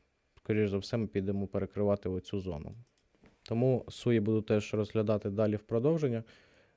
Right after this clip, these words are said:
Буду між цими монетами вибирати, що далі шортити. Е, в топі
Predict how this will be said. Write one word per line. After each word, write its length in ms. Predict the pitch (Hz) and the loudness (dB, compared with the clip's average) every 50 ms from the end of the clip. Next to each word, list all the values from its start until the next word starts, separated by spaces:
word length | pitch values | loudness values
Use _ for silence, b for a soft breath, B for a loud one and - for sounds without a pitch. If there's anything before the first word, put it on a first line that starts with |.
| b - | b -8
Буду 320 | 107 113 110 110 113 107 - | -4 -4 -2 -2 -2 -2 -2
між 320 | 110 113 113 110 - - | -2 -2 -2 -2 -4 -8
цими 280 | - - - 110 110 104 | -14 -8 -6 -4 -2 -2
монетами 400 | 104 107 110 117 - - 107 101 | -2 0 -2 -2 -2 -2 -4 -4
вибирати, 480 | 101 101 95 104 104 107 110 - - 95 | -4 -4 -2 -2 0 -2 -2 -2 -6 -10
що 300 | - - - 107 104 101 | -8 -6 -4 -4 -2 -2
далі 360 | 95 95 98 98 98 98 95 95 _ _ _ _ _ _ _ _ _ _ _ _ _ _ _ _ _ _ _ _ _ _ _ _ | -2 -2 -2 -2 -2 -4 -6 -8 _ _ _ _ _ _ _ _ _ _ _ _ _ _ _ _ _ _ _ _ _ _ _ _
шортити. 640 | - - - 107 104 101 - - - - - - - 101 - _ B B B B B B B B B B B B B B B B _ _ _ - | -20 -12 -8 -8 -8 -8 -8 -10 -12 -12 -12 -12 -18 -20 -20 _ B B B B B B B B B B B B B B B B _ _ _ -2
Е, 220 | 110 110 110 110 | 0 2 2 2
в 160 | 110 107 - - | 2 0 -4 -2
топі 460 | - - 139 127 - - 107 104 | 2 4 6 6 4 2 0 0